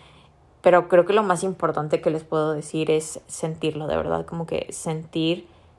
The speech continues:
que lo estás viviendo, que eres esa persona, que lo estás teniendo, que estás teniendo eso que tanto has querido, logrando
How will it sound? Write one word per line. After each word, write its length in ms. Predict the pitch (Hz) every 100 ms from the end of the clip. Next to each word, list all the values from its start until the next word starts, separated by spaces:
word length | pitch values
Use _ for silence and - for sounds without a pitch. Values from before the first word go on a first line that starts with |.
| _ _ _ -
que 140 | 175
lo 80 | 165
estás 260 | 165 170
viviendo, 520 | 170 175 175 170 170 170
que 80 |
eres 140 | 170 170
esa 200 | 175 165
persona, 500 | 160 - 165 165 160
que 80 | 151
lo 60 |
estás 260 | 151 - -
teniendo, 680 | 170 165 170 165 165 160 156
que 80 | 156
estás 220 | - 170
teniendo 280 | 196 196 190
eso 160 | 190
que 100 | -
tanto 240 | 170 165 -
has 80 |
querido, 380 | - 170 165 170
logrando 560 | 160 156 160 156 165